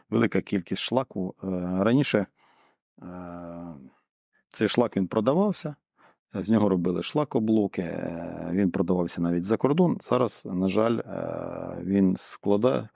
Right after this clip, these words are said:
складується, зберігається там і в місті, і нам потрібно буде думати, як, е, працювати з цим питанням. Поки ця тец працює на вугіллі. Поки, я думаю, що у місті Черкаси немає ніяких таких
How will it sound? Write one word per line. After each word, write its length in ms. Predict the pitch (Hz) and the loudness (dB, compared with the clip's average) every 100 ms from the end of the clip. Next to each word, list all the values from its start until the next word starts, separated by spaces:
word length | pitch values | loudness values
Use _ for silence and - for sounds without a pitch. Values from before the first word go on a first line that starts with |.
| - | -20
складується, 680 | - - 110 123 143 123 - | -14 0 2 6 6 4 2
зберігається 640 | 87 101 98 104 95 87 95 | 0 4 4 4 2 0 -2
там 180 | 92 | -2
і 40 | 90 | 2
в 20 | |
місті, 320 | 110 131 - | 2 0 0
і 60 | 85 | 0
нам 120 | 90 | 0
потрібно 400 | - - 85 87 | -2 -4 -2 -2
буде 200 | 82 87 | -2 0
думати, 420 | 92 101 87 82 - - - | 2 2 0 -4 -8 -20 -6
як, 380 | - 92 - - - | 0 0 0 -12 -12
е, 420 | 87 82 82 80 76 | -8 -6 -6 -6 -2
працювати 520 | 101 95 98 87 80 | 0 4 4 4 2
з 40 | - | 0
цим 180 | 90 | 0
питанням. 440 | 80 - 71 67 80 - - - _ | 0 -2 -4 -8 -12 -18 -20 -20 _
Поки 260 | 107 - 131 131 - _ - - | 0 2 0 -2 -8 _ -20 -18
ця 240 | - 98 - | -6 -4 0
тец 280 | - 127 - | 0 0 -2
працює 500 | - 87 - 98 92 | -2 -2 2 4 4
на 120 | 85 | 4
вугіллі. 480 | 95 95 82 - - _ _ _ _ _ _ _ _ _ - | 4 4 2 -8 -12 _ _ _ _ _ _ _ _ _ -8
Поки, 220 | 113 - | -2 0
я 120 | 123 | 0
думаю, 340 | 101 101 101 95 | 2 2 2 2
що 240 | - 98 - | 0 -4 0
у 80 | |
місті 360 | 101 101 - 98 | 2 2 0 -4
Черкаси 460 | - 113 87 - 101 | -4 -2 -2 -2 2
немає 400 | 98 98 78 78 | 4 4 2 2
ніяких 440 | 90 90 - - | 2 2 -2 -6
таких 420 | - - 85 - | -8 -6 -6 -6